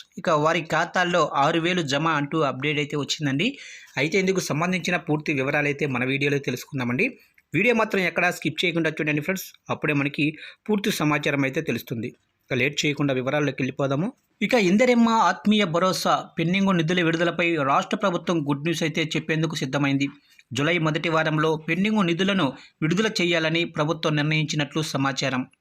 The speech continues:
ఇక రైతులకు పెట్టుబడి సాయం అందించిన ప్రభుత్వం ఇప్పుడు భూమి లేని వ్యవసాయ కూలీలకు ఆర్థిక సాయం చేసే అంశంపై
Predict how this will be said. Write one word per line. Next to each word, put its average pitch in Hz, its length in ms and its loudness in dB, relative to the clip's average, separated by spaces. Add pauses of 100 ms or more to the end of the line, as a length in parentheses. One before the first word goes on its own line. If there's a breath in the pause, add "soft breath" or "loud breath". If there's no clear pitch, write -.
(180 soft breath)
ఇక - 120 -2
రైతులకు 170 480 0 (120)
పెట్టుబడి 170 400 0
సాయం 165 340 0
అందించిన 160 380 0
ప్రభుత్వం 175 520 0 (380 loud breath)
ఇప్పుడు 165 280 2
భూమి 202 340 4
లేని 208 300 4
వ్యవసాయ 170 460 0
కూలీలకు 170 540 0 (140)
ఆర్థిక 165 380 0
సాయం 165 380 0 (100)
చేసే 160 280 0 (380 loud breath)
అంశంపై 185 440 0